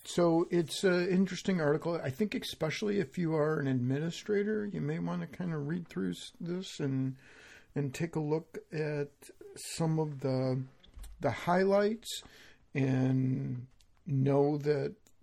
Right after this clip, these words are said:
you know, there's some things you can do to help support teachers, and some of those are pointed out here as well. So we want to point out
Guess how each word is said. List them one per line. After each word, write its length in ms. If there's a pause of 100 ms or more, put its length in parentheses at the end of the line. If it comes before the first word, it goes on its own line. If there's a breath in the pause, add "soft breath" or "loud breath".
(160)
you 100
know, 260 (120)
there's 160
some 140
things 340
you 80
can 180
do 200
to 100
help 640 (920 soft breath)
support 640
teachers, 640 (300)
and 420
some 200
of 60
those 160
are 100
pointed 360
out 160 (100)
here 280 (680 soft breath)
as 160
well. 220 (2250 loud breath)
So 400
we 400
want 220
to 60
point 380
out 420